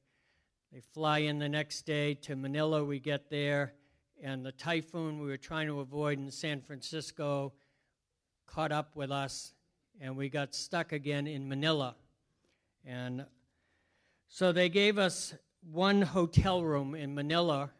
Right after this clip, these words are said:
because we had to take a, a domestic flight down to the lower islands. And, um, so we were in this one, one room in Manila, and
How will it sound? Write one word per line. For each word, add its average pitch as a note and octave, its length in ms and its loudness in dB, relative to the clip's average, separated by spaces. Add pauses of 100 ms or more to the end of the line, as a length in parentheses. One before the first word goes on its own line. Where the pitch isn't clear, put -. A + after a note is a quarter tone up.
because C#3 260 -10
we C#3 100 -4
had D3 160 0
to D3 80 -4
take D3+ 340 -6
a, C#3+ 440 -2 (300)
a C3+ 80 -8
domestic D3+ 600 -2
flight C#3+ 360 -4
down C#3+ 280 -2
to - 100 -12
the C#3+ 100 -8
lower C#3+ 360 -2
islands. C3+ 640 -4 (760)
And, B2+ 260 -6
um, B2+ 280 -6 (260)
so D#3+ 160 -4
we E3+ 140 4
were F3+ 80 2
in F3 120 6
this E3+ 340 2 (680)
one, F3+ 380 2
one F#3 240 4
room F3 340 4
in D#3+ 120 4
Manila, D#3 500 2
and C#3 180 0